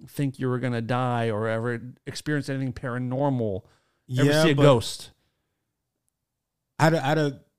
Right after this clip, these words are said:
Speaker 2: story where I thought I was gonna die, but, I mean, it's not that interesting.
Speaker 1: You never know.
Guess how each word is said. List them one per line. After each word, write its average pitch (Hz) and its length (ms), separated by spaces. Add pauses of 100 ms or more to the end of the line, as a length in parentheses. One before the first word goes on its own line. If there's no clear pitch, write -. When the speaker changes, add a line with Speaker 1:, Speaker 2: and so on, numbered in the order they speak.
(220)
Speaker 2:
story 120 380
where 110 200
I 104 60
thought 113 220
I 110 40
was 104 100
gonna 98 160
die, 101 340
but, 98 140
I 98 60
mean, 101 160
it's 101 160
not 107 200
that 98 180
interesting. 95 440 (2000)
Speaker 1:
You 104 100
never 95 160
know. 107 220